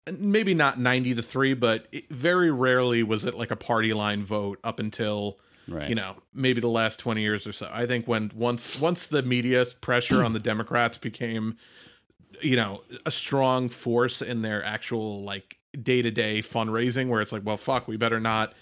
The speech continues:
Speaker 1: you know, vote to confirm this person, otherwise, uh,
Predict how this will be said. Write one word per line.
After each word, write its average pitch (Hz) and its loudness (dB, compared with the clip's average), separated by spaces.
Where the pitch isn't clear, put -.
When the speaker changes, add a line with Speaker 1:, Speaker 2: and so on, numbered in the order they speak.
Speaker 1:
you 127 0
know, 113 4
vote 120 2
to 123 -2
confirm 120 -2
this 165 0
person, 113 -2
otherwise, 113 2
uh, 107 2